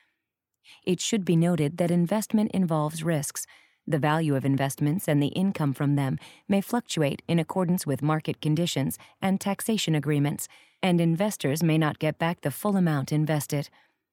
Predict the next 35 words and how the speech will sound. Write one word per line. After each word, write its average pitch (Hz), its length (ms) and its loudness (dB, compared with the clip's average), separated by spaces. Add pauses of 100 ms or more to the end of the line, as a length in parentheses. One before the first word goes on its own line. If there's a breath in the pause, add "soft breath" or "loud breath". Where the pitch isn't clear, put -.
(460 loud breath)
Both 190 360 -2
past 202 320 -4
performance 180 580 0
and 143 180 0
yield 165 400 -2 (240 loud breath)
are 214 120 2
not 220 180 2
a 220 60 -2
reliable 175 520 0
indicator 151 540 0
of 156 140 -4
current 180 400 -2
and 156 200 0
future 180 340 -2
results. 151 600 -2 (840)
J 226 200 0
P 247 120 0
Morgan 190 360 2
Asset 156 360 -2
Management 151 560 0
is 165 120 -4
the 175 80 -6
brand 151 440 -2
for 175 140 -4
the 170 140 -2
asset 196 380 0
management 165 520 0
business 160 460 -2
of 147 160 0
J 165 160 0
P 175 100 -2
Morgan 147 340 0
Chase 220 300 -2
and 156 100 0
Company 139 460 -2